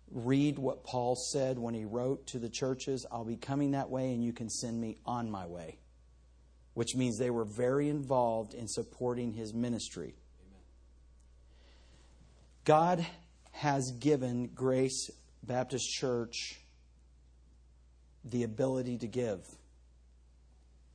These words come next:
Speaker 1: Not as a church, but individuals.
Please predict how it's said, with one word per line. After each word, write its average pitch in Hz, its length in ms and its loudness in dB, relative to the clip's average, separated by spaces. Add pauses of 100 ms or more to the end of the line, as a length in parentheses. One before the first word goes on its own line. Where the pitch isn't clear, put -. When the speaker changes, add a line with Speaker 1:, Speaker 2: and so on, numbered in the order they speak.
(100)
Speaker 1:
Not 131 280 0
as 123 100 0
a 117 80 -2
church, - 640 -2 (1160)
but 123 220 -2
individuals. 117 920 -4